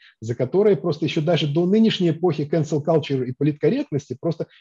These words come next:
пинком под зад бы выгнали какого-нибудь западного профессора. Ну, представь себе, про-, представь себе, да, что вот, э, кто-нибудь вы-, бы в-,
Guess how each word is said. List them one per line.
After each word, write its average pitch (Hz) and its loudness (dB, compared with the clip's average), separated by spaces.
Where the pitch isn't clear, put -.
пинком 214 2
под 214 2
зад 156 4
бы 120 -4
выгнали 165 2
какого-нибудь 135 -2
западного 123 -2
профессора. 127 -8
Ну, 147 4
представь 226 4
себе, 175 0
про-, 123 -4
представь 156 2
себе, 110 -6
да, 139 2
что - -4
вот, 113 -6
э, 110 -6
кто-нибудь 120 -4
вы-, 113 -2
бы 110 -4
в-, 110 -14